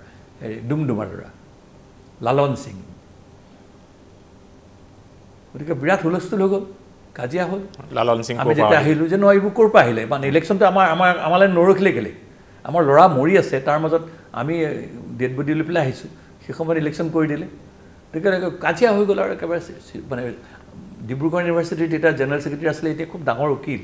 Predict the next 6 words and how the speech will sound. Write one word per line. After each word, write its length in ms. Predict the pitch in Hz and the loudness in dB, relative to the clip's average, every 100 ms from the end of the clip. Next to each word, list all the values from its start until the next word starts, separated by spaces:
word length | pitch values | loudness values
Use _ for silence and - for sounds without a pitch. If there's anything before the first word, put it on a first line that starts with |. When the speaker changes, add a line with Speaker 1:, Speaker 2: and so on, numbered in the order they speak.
| - - - - - - - | -14 -20 -20 -20 -20 -20 -12
Speaker 1:
আৰু 120 | 127 - | -12 -12
সি-, 400 | - - 113 107 | -18 -18 -18 -4
দিলীপ 220 | 143 185 135 | -2 0 0
বৰুৱা, 260 | 113 90 - - - - | -2 -4 -12 -20 -20 -6
সিয়ে 200 | 269 453 | -2 -2
ফায়াৰী 520 | - 139 156 220 208 | -2 2 2 4 2